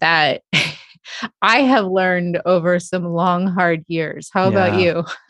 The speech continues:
Speaker 2: I know that with you, 'cause you're such a giver, you forget about yourself a lot. Um, and so I think, uh, self-care for you, uh, has been, um, I think, more of a struggle than for me, because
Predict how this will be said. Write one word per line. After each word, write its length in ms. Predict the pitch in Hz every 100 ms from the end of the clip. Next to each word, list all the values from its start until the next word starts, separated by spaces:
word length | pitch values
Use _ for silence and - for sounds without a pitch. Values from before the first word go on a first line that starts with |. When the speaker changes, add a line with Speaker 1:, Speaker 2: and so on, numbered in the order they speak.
| - - - -
Speaker 2:
I 120 | 127 127
know 340 | 131 127 123
that 220 | 113 113
with 260 | 120 110 -
you, 180 | 110 113
'cause 200 | 117 104
you're 80 | 104
such 300 | - 85 107
a 40 |
giver, 540 | 95 107 95 95 92 -
you 160 | - 104
forget 480 | - 101 101 101 92
about 180 | 95 92
yourself 360 | 95 104 92
a 40 | 98
lot. 360 | 95 92 - _
Um, 400 | 107 95 92 95
and 140 | - 104
so 140 | 104
I 60 | 98
think, 260 | 104 92 -
uh, 160 | 95
self-care 440 | 92 107 - - 101
for 120 | 98
you, 240 | 95 95
uh, 160 | - 110
has 220 | 98 95
been, 420 | - 95 104 104 - _ _ _ _
um, 420 | 113 101 - - -
I 80 | 113
think, 180 | 123
more 160 | 117 120
of 60 | 104
a 60 |
struggle 420 | 107 - 104 101 101
than 180 | 101
for 160 | 98 98
me, 380 | 95 95 110 117 _
because 480 | 120 110 95 90 -